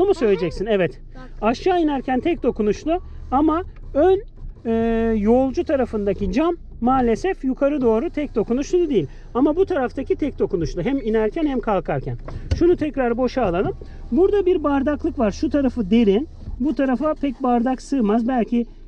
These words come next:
Speaker 1: karton kahve, e, bardağı sığabilir. Burada on iki voltluk bir giriş var.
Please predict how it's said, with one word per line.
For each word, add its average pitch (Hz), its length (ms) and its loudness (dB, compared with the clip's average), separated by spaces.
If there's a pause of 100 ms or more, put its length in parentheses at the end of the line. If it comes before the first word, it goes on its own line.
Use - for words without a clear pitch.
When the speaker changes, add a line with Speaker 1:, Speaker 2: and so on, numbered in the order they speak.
Speaker 1:
karton 233 400 2
kahve, 226 460 2 (300)
e, 175 420 -2
bardağı 180 400 0
sığabilir. 170 520 0 (300)
Burada 311 240 2
on 294 140 4
iki 277 220 0
voltluk 208 440 -2
bir 180 100 -6
giriş 226 360 0
var. 285 240 0